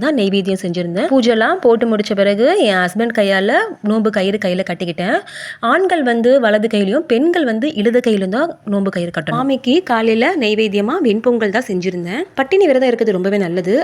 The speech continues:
ஆனா எனக்கு வந்து பட்டினி விரதம் செட் ஆகாது. அதனால நான் இல்ல. அன்னைக்கு ஃபுல்லா நான் சுவாமிக்கு வச்ச நெய்வேத்தியத்துல கொஞ்சம் சாப்பிட்டுட்டு இருந்துட்டேன். இது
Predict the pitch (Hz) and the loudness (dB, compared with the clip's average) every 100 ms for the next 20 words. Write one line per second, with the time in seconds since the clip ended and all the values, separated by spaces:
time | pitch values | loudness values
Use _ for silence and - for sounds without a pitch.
0 | - 190 220 190 214 240 208 208 240 214 | -2 -4 -2 -2 -2 -2 -4 -2 -2 -2
1 | 190 220 214 202 196 196 185 175 - 156 | -4 -4 -4 -2 -4 -4 -6 -8 -12 -6
2 | 202 196 175 180 214 175 175 185 202 185 | -4 -4 -4 -4 -4 -6 -6 -4 -4 -4
3 | 170 170 214 - - - 214 208 208 226 | -6 -4 -4 -6 -10 -4 -2 -4 -4 0
4 | 285 381 262 208 190 214 214 262 254 214 | 0 2 0 0 -2 -2 0 0 -2 -4
5 | 202 190 208 208 196 190 339 302 202 208 | -4 -4 -2 -4 -4 -2 0 0 -2 -2
6 | 185 196 202 175 165 156 - - 277 | -4 -4 -6 -6 -6 -10 -12 -2 2